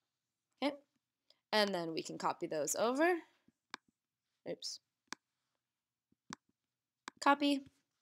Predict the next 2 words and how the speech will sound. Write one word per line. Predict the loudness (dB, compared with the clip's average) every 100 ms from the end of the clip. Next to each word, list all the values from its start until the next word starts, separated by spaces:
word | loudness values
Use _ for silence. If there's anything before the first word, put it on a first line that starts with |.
| _ _ _ _ _ _ -16 _ _ _ _ _ _ _ _ -18 _ _ _ _ _ _ _ _ _ -20 -12 -12 -12 -16 _ _ _ _ -20 _ _
Paste. | 4 4 0 -6 -16 _ _ 4
Okay, | 4 2 -2